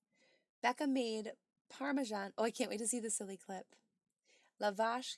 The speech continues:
qui rit. Uh, qui is one word, like who, qui, and then rit is a separate word, but yes. What kind of cheese? It's like a very, Kitty, it's kind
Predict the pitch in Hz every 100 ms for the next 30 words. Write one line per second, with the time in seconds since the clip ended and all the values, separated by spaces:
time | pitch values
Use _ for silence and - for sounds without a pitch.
0 | - - 247 233 220 - 202 196 180 -
1 | 202 185 165 - - 269 269 302 - 190
2 | 185 196 185 175 165 170 170 _ - 170
3 | - 214 190 180 - 202 175 175 170 165
4 | 156 165 170 180 175 165 _ _ - 175
5 | 160 - 156 - - 110 - - 180 -
6 | - - - - _ _ _ _ _ _
7 | _ _ _ _ _ _ _ _ _ _
8 | 220 233 311 320 262 269 233 - - -
9 | _ 349 - 494 508 - _ _ _ -
10 | 226 214 214 339 392 453 440 427 - -
11 | - 381 330 262 - - _ _ - -
12 | 320